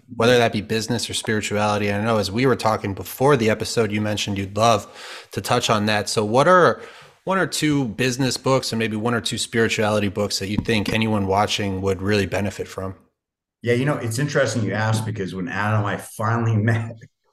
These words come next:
Speaker 2: after all these years, it's, it's interesting. Like, I met him face to face. We had such an amazing talk. And it was a blend of being of service to others, entrepreneurs. We have very similar concepts and ideas of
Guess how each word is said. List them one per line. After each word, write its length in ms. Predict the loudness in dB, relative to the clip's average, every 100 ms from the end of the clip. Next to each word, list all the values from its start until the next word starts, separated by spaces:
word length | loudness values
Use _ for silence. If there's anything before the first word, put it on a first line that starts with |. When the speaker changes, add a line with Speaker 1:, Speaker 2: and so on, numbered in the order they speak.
| _ _ _
Speaker 2:
after 300 | 0 2 4
all 160 | 4 4
these 140 | 2
years, 180 | 0 0
it's, 160 | -2 -4
it's 140 | -4 -2
interesting. 480 | -2 0 0 0 0
Like, 260 | -2 -4 -12 -18 -2
I 80 |
met 260 | 2 4 4
him 120 | 0
face 240 | -2 -2 -4
to 60 |
face. 200 | -4 -2
We 60 | 0
had 160 | 0
such 220 | 0 -4 -4
an 40 |
amazing 640 | -4 -4 -2 -2 -4 -6
talk. 400 | -6 -8 -10 -14 _ _ _ _ _
And 120 | -2 -2
it 80 | 0
was 160 | 0
a 80 | 2
blend 580 | 2 0 0 2 0 0 -4
of 560 | -2 0 0 -2 -6 -12
being 240 | -2 0 2
of 120 | 0
service 420 | 0 0 0 -2
to 100 | -4
others, 460 | -4 -2 -2 -4 -6 -4
entrepreneurs. 680 | -2 -2 -4 -4 -2 -4 0
We 60 |
have 100 | 0
very 280 | 0 0 0
similar 840 | -4 -4 -2 -2 -2 -4 -6 -14 _ _
concepts 540 | -6 -2 -2 -2 -4 -4
and 100 | -6
ideas 680 | -4 -6 -4 -2 -2 -4 -2
of 280 | -2 -4